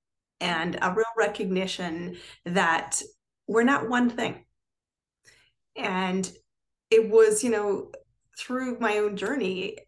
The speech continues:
a transition between, you know,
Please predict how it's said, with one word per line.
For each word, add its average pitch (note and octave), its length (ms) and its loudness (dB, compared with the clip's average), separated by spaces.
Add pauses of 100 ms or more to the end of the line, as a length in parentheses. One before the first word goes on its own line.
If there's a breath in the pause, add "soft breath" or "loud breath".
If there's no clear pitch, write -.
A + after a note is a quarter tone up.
(140)
a G3+ 160 -2
transition G#3+ 960 -4
between, G3+ 600 -6 (500 loud breath)
you F#3+ 80 -10
know, F#3 320 -4